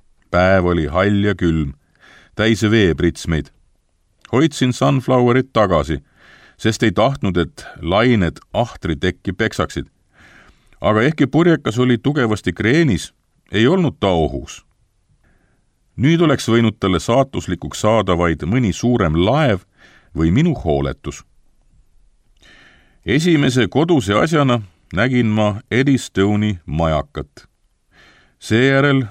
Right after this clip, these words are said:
pöördusin Salcombe'i poole. Ilmselt olin ma algusest peale kavatsenud esmalt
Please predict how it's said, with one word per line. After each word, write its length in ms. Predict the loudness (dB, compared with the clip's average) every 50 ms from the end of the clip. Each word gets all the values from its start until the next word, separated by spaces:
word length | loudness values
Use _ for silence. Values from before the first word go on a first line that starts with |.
| -8 -2
pöördusin 640 | 0 2 2 2 2 0 -4 -2 -2 -2 -2 -4 -6 _
Salcombe'i 760 | -6 -2 0 0 0 0 -2 -4 -4 -4 -2 -2 -2 -2 -4
poole. 380 | -4 -4 -4 -4 -4 -4 -6 -8 _ _ _ _ _ _ _ _ _ _ _ _ _ -20 -20 -20 -20 -20 -20 -20 _ _ _ _ _ _ _ _ -2
Ilmselt 400 | 0 2 2 2 2 0 -2 0
olin 200 | 2 2 4 4
ma 160 | 4 4 4
algusest 440 | 4 2 2 2 0 0 0 -2 _ -2
peale 320 | 0 2 2 4 2 2 2
kavatsenud 600 | 2 2 2 2 0 0 -2 -2 -2 -2 -2 -2 -4
esmalt 440 | -4 -2 0 -2 -2 -4 -6 -16